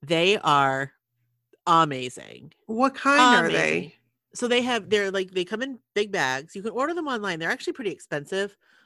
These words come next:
Speaker 1: online. At, they're two ninety-nine at Marshalls for, like, the, like, a, like, a bag, like, a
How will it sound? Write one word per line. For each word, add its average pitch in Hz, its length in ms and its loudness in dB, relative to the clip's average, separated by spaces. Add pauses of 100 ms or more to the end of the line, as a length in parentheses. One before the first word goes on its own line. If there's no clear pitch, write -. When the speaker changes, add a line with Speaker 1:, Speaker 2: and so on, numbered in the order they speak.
(160)
Speaker 1:
online. 165 560 -4
At, 175 140 -8 (100)
they're 180 140 -6
two 247 160 -8
ninety-nine 185 320 -4
at 101 80 -12
Marshalls 143 320 -12
for, - 80 -10
like, 131 160 -6
the, 123 200 -12
like, 139 140 -12
a, 143 80 -8 (180)
like, 156 120 -8
a - 40 -8
bag, - 220 -14 (240)
like, - 140 -14
a 143 60 -16